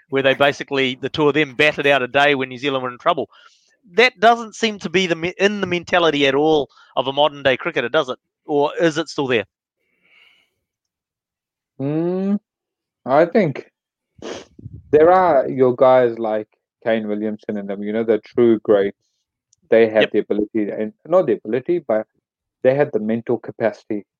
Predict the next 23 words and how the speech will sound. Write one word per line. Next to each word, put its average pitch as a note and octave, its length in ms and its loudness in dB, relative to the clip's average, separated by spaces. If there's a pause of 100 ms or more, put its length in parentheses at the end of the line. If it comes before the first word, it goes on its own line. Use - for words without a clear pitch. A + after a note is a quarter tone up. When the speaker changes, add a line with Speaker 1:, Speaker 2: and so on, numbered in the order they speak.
(160)
Speaker 2:
to A2 80 -8
soak A2 440 -2
it G#2+ 100 2
up F#2+ 160 -4 (100)
and G#2 240 -6
just F#2+ 280 -8
enjoy G2 640 -6
the F#2 60 -10
moment, F#2 380 -8 (340)
just G#2 240 -2
enjoy G#2 560 2 (160)
defending. G2+ 460 -8 (920)
But A2 260 2 (120)
we're A#2+ 180 2
talking A#2 280 -4
about, G#2 260 -2 (880)
you A2 120 -4
know, G#2 160 -4
the G2+ 200 -4 (140)
cream A#2+ 280 0
of G2 60 0
the G2+ 60 -2
crop G2+ 340 0